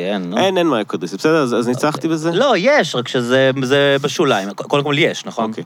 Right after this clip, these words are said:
Speaker 1: יש.
Speaker 2: למה לא לתת לרוסים?
Speaker 1: אין קונספירציה,
Speaker 2: צריך
Speaker 1: אתה
Speaker 2: לתת לרוסים, אוקיי.
Speaker 1: כן.
Speaker 2: אה, ו-, ואני חושב שצריך לתת ל-, ל-, להדביק אנשים בקורונה, כדי לראות כמה מסכות צריך, כמה זה, לשים אותם ב-,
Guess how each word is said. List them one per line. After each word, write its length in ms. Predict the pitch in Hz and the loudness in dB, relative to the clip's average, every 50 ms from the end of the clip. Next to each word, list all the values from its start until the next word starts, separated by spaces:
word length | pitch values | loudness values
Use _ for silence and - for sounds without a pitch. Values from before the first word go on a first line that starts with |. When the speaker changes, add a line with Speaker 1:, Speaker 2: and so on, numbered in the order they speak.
| - - - | -12 -10 -6
Speaker 1:
יש. 140 | 110 95 - | -6 -2 0
Speaker 2:
למה 240 | - 170 180 190 185 | 0 0 2 2 2
לא 100 | 180 175 | 2 2
לתת 220 | 180 - 190 - | 2 0 0 0
לרוסים? 420 | 190 170 165 156 - 202 185 160 165 | 0 0 0 0 -2 -2 -2 0 0
Speaker 1:
אין 100 | 151 156 | 0 0
קונספירציה, 580 | 156 143 - - 143 131 139 127 127 - 90 | 0 0 -2 0 0 0 0 0 -2 -6 -6
Speaker 2:
צריך 180 | - 147 - 170 | -6 -4 -2 -2
Speaker 1:
אתה 140 | 156 - 139 | -2 -2 -2
Speaker 2:
לתת 100 | 131 131 | -2 0
לרוסים, 460 | 120 101 101 - - - - 104 104 101 101 107 | -2 -2 -2 -4 -6 -8 -10 -12 -12 -12 -10 -10
אוקיי. 380 | 113 120 127 - 147 131 123 120 - | -10 -8 -6 -6 -6 -6 -6 -8 -10
Speaker 1:
כן. 100 | - 78 - - _ _ _ _ _ _ - - - | -14 -16 -16 -18 _ _ _ _ _ _ -16 -10 -8
Speaker 2:
אה, 520 | 95 107 107 110 107 107 107 107 107 107 104 - - - - - _ - | -6 -4 -4 -2 -2 -2 -2 -2 -2 -4 -6 -8 -16 -20 -20 -20 _ -6
ו-, 60 | 120 127 120 117 | -4 -4 -2 -2
ואני 240 | 131 135 131 147 | -2 -2 -2 -2
חושב 160 | 156 - 185 165 | -4 -4 -4 -6
שצריך 300 | - - - 151 139 135 | -6 -6 -8 -6 -6 -6
לתת 240 | 135 131 147 139 | -4 -4 -4 -4
ל-, 40 | 131 123 | -2 -2
ל-, 220 | 117 113 110 107 | -2 -2 -2 -2
להדביק 420 | 110 113 113 107 120 151 156 - | -2 -2 -2 -2 -4 -4 -2 -2
אנשים 340 | 143 123 117 - - 127 123 | -2 -4 -4 -4 -4 -4 -2
בקורונה, 560 | 117 127 - 120 117 151 170 175 180 170 165 160 - - - _ _ | -2 -2 -2 -2 0 0 0 2 2 0 0 -2 -6 -12 -20 _ _
כדי 160 | - 170 208 | -4 -2 0
לראות 340 | 226 247 247 254 254 240 - | 2 2 4 4 2 2 0
כמה 260 | - 156 147 156 156 | 0 0 2 2 2
מסכות 340 | 151 151 139 147 - 147 143 | 0 0 0 0 0 0 -2
צריך, 440 | - - 139 127 123 117 120 - - | -2 -2 -2 -2 -2 -2 -4 -4 -4
כמה 220 | 127 123 131 131 127 | -2 -2 0 -2 -2
זה, 180 | 117 123 113 | -2 -2 -2
לשים 300 | 107 107 - - 135 135 | -2 -2 -2 -2 0 0
אותם 300 | 143 143 - 139 127 127 123 | 0 0 0 0 0 0 0
ב-, 260 | 123 120 117 113 113 | 2 2 2 2 0